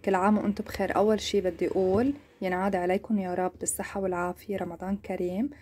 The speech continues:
حبيت أقدم ولو إني متأخرة بتنزيل الفيديو، بس صدقوا كان علي كتير أشياء لازم أعملها، فحبيت عايدكم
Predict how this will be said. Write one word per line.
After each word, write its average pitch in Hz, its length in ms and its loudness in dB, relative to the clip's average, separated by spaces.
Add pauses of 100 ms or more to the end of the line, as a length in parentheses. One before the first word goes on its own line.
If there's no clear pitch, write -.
(200)
حبيت 208 480 -2 (100)
أقدم 208 440 0
ولو 240 280 4
إني 190 180 0
متأخرة - 580 -6
بتنزيل 185 680 -2
الفيديو، 185 600 -2 (360)
بس 180 220 -2
صدقوا 202 300 -2
كان 185 200 -6
علي 185 400 -2
كتير 196 540 -4
أشياء 196 280 -6
لازم 185 280 -6
أعملها، 185 420 -6 (540)
فحبيت 214 1600 2 (280)
عايدكم 202 760 0